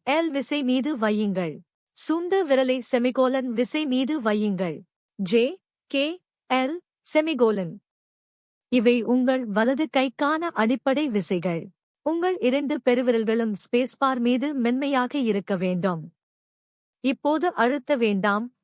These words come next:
சும்மா அதன் மேல் வையுங்கள். இப்போது முழு வரிசையையும்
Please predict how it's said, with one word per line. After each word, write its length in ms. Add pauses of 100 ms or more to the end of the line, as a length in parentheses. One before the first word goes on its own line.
சும்மா 520
அதன் 320
மேல் 300
வையுங்கள். 580 (300)
இப்போது 680
முழு 460
வரிசையையும் 680